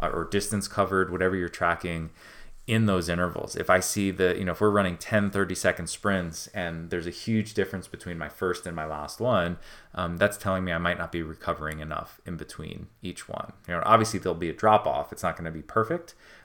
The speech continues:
um, but I don't wanna see this huge change, um, from one interval to the next. I want relatively consistent pace. So if you need longer and longer recovery periods in order to accomplish that, that's okay.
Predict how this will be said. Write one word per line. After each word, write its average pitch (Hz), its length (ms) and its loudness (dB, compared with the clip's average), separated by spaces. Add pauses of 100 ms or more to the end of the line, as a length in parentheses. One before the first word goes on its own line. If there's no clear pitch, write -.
um, 87 260 0
but 101 200 8
I 87 80 8
don't 95 180 2
wanna 85 160 -2
see - 180 -8
this 82 180 -10
huge 92 600 -4
change, 78 560 -8 (300)
um, 80 400 -4
from 82 400 -4
one 87 220 0
interval 80 320 -4
to - 140 -10
the 78 80 -8
next. - 400 -8
I 80 60 -2
want 80 260 -6
relatively 87 920 0
consistent - 540 -12
pace. 147 300 -4
So - 200 -6
if 87 80 -4
you 90 80 -8
need 87 160 -6
longer 82 340 -2
and 82 100 -6
longer 80 240 -6
recovery 107 480 -2
periods 95 480 -4
in 98 100 -10
order 82 220 -4
to 78 160 -10
accomplish - 460 -12
that, - 200 -10
that's - 220 -6
okay. - 340 -8